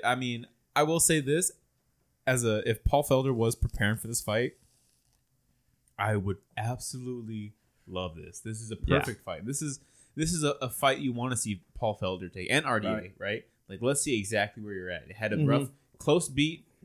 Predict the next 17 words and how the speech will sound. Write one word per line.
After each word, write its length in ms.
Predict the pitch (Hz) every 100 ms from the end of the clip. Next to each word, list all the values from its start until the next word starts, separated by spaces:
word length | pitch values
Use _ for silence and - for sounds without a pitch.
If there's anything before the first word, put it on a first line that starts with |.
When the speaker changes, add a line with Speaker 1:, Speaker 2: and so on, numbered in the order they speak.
| -
Speaker 1:
close 240 | 143 147
beat 180 | - 165
to 60 | 143
Dan 200 | 151 147
Hooker. 360 | 127 123 123 131
Speaker 2:
Yeah. 140 | 127
Speaker 1:
Very 180 | 113 143
close, 480 | 143 120 117 - - -
right? 300 | 98 104 113 - _ _
R 140 | 123 123
D 180 | 123
A 120 | 127 127
coming 280 | - 120 120
back 180 | 117
to 80 | -
one 180 | 113 117
fifty-five. 640 | 120 120 120 117 104 104